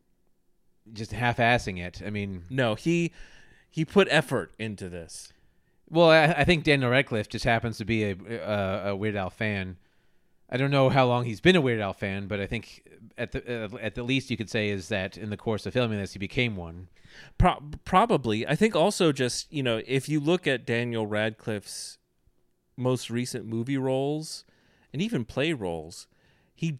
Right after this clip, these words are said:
Speaker 2: he does stuff that he wants to do. And I think part of that is just because he can, because he's still getting massive royalties off of, you know, being Harry Potter, so.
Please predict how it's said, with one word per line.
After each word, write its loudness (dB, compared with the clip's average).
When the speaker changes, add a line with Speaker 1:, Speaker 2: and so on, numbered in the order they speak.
Speaker 2:
he -4
does 4
stuff 2
that -6
he -4
wants -2
to -6
do. 0
And 2
I 4
think -2
part 2
of -2
that 6
is 0
just -4
because 0
he -12
can, 0
because 0
he's -4
still 4
getting 0
massive -4
royalties -4
off -4
of, -8
you -4
know, -4
being -6
Harry -4
Potter, -2
so. -8